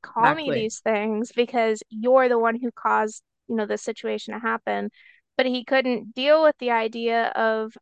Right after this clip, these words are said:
Speaker 1: her being with someone else, even though he was with someone else.
Speaker 2: Exactly. Just wanting to kinda keep her on a back burner so that he had that option, but allowing her to have no other options besides this married man that she cannot have.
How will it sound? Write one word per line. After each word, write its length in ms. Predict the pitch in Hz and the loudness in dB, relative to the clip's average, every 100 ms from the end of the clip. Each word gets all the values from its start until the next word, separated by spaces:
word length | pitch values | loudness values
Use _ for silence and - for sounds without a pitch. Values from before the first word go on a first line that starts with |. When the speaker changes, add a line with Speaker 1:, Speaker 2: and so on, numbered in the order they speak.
| _ - | _ -6
Speaker 1:
her 420 | 226 226 226 226 _ _ _ _ _ _ | -4 -2 -2 -6 _ _ _ _ _ _
being 300 | - 285 269 | -2 2 4
with 140 | 262 254 | 2 2
someone 300 | 262 247 240 | 0 0 2
else, 260 | 262 254 - | 2 0 -4
even 260 | 254 254 247 | -8 -4 0
though 160 | 240 | 0
he 220 | 233 254 | -2 -10
was 180 | 240 226 | -10 -8
with 200 | 226 233 - | -4 -6 -6
someone 420 | - 247 233 220 | -10 -6 -4 -2
else. 500 | 233 226 - - - - _ _ - | 0 -2 -4 -10 -20 -20 _ _ -8
Speaker 2:
Exactly. 520 | 185 180 185 185 160 | -2 2 2 2 0
Just 220 | 175 175 | 0 2
wanting 260 | 190 185 180 | 4 4 2
to 40 | |
kinda 200 | 190 180 | 2 -2
keep 220 | - 208 | -2 0
her 80 | 190 | 2
on 80 | 180 | 2
a 20 | |
back 380 | 165 190 208 - | 4 4 4 2
burner 380 | 170 165 160 165 | 2 2 0 -4
so 160 | 175 | -4
that 160 | 160 151 | -2 -2
he 340 | 180 170 165 - | -2 -2 -4 -6
had 360 | - 160 180 | -4 -2 0
that 220 | 202 214 208 | 4 4 6
option, 640 | 247 247 285 285 302 254 | 4 4 6 10 10 8
but 140 | 196 170 | 6 4
allowing 400 | 170 165 147 165 | 4 4 4 2
her 200 | 175 156 | -2 -2
to 120 | 135 | -2
have 340 | 139 143 147 - | -4 -4 -8 -8
no 420 | 175 175 170 156 147 | -2 2 4 4 4
other 280 | 147 147 | 4 2
options 520 | - 135 - 131 139 - | 2 0 -2 -6 -6 -6
besides 440 | 151 131 127 131 | -2 0 0 0
this 240 | 143 143 | -4 -2
married 440 | 160 156 139 139 151 | -2 0 2 0 -2
man 300 | 139 104 98 | -2 -2 -4
that 120 | - | -8
she 160 | - 147 | -8 -8
cannot 380 | - 120 85 | -6 -6 -6
have. 260 | - - | -10 -12